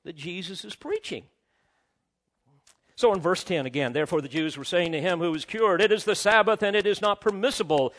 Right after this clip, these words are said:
for you to carry your pallet.'" In verse eleven, "But he answered them, 'He who made me well was the one who said to me, "Take up your pallet and walk."' They asked him, 'Who is the man who said to you, "Take up your pallet and walk"?'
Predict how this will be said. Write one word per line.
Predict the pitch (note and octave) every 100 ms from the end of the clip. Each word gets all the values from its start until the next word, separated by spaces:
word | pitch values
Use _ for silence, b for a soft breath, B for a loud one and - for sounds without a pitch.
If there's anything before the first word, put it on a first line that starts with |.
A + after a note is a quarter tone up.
| B B
for |
you | F3+ G3
to | F3
carry | F#3 G#3 G3+ G3 F#3 - -
your | F#3
pallet.'" | - - A#3 B3+ F3 G#2+ - b b b
In | B2
verse | D#3 -
eleven, | D3 D3 C3 A#2+
"But | B2 C3
he | C3
answered | D#3+ - C3+
them, | C3 A#2 G#2 - b
'He | - E3+
who | D#3
made | D3 C#3+
me | C3 C3
well | C#3 A3 D#3 A2+ G#2+ b b b
was | C3+ -
the | B2
one | C3 A#2+ A2
who | C#3
said | - C3+ A#2+
to |
me, | A2+ A2
"Take | - C3+ A#2+
up | -
your | G#2+
pallet | - C#3+ B2+ A2+
and | A#2+ A2
walk."' | F3+ F#3 G3+ - _ _ _ _ _ -
They | F3+
asked | E3 D#3+ -
him, | E3 F3+
'Who | D4
is | F4 E3+ C#3
the | A#2+ A2
man | A#2 B2 A#2+ C#3+ B3+
who | B3 G3
said | - F3 C#3
to | C3+
you, | B2 A2+
"Take | - A#2+ B2
up | A2+ A#2+
your | A2
pallet | C3+ A2 G2+ A2
and | G#2 G#2
walk"?' | A2 G2+ - _